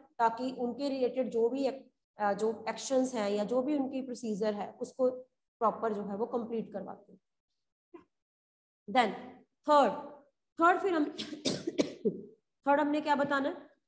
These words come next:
That president is side by side the leader of Lok Sabha, sorry, prime minister is al-, uh, also the leader of Lok Sabha।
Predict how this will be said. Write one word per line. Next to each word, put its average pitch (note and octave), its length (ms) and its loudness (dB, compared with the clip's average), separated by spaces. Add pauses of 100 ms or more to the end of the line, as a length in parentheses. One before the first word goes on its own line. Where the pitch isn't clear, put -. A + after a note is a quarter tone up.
(160)
That C#4+ 120 2 (160)
president E4+ 720 2
is C#4 200 2 (100)
side A3 300 2
by A#3 180 2
side G#3+ 420 -4 (400)
the F4 100 2
leader C4+ 460 0
of G#4 280 -2
Lok B3 240 6
Sabha, G3+ 300 -10 (340)
sorry, B3 240 2
prime A#3 220 -2
minister A3 300 -4 (120)
is - 80 -8
al-, A3+ 560 2 (100)
uh, G#3+ 300 2
also G#3+ 500 0
the B3+ 200 2 (520)
leader D#4+ 380 2 (380)
of C#4 260 2
Lok D#4 320 -2
Sabha। F4 300 0